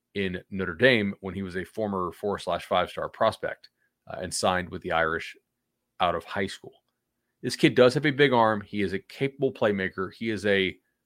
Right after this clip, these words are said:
like, a decent athlete for his size, but he is not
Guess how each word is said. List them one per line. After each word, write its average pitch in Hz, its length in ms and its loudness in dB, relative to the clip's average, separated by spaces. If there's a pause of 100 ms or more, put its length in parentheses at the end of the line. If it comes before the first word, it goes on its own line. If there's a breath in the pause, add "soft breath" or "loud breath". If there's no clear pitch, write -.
(340)
like, 104 160 -8
a 113 120 -6
decent 135 380 0
athlete 123 440 2
for 110 240 -4
his 92 220 -4
size, - 680 2
but 98 120 -6
he 98 160 -2
is 95 120 -2
not 117 340 2